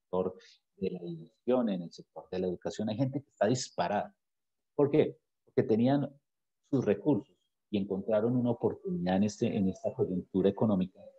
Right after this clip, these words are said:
Hicieron sus inversiones y dispararon. Muchos hicieron sus inversiones en temas tecnológicos,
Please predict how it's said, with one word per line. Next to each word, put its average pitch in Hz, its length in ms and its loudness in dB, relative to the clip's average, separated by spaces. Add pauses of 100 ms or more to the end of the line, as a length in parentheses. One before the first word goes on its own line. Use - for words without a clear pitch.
(260)
Hicieron 123 400 6
sus - 160 -12
inversiones 117 680 4
y 101 180 6
dispararon. - 460 -8 (760)
Muchos 131 280 -2
hicieron 113 320 4
sus - 180 0
inversiones 92 560 2
en 101 100 2
temas 87 300 -2
tecnológicos, 92 760 2